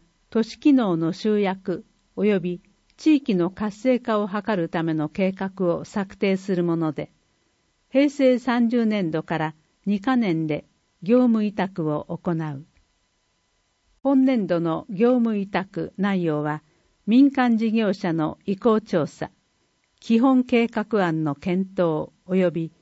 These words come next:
作成、土地売却または貸付にかかる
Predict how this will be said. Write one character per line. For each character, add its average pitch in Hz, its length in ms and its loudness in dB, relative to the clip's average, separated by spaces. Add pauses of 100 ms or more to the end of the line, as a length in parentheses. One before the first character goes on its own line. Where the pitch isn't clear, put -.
(200)
作 190 340 -4
成、 175 460 -2 (760)
土 220 160 2
地 262 280 0
売 208 280 0
却 160 440 -6 (260)
ま 190 160 -2
た 208 160 0
は 165 200 -2 (260)
貸 220 260 -4
付 262 300 2
に 233 160 2
か 214 140 -4
か 202 160 0
る 151 240 -2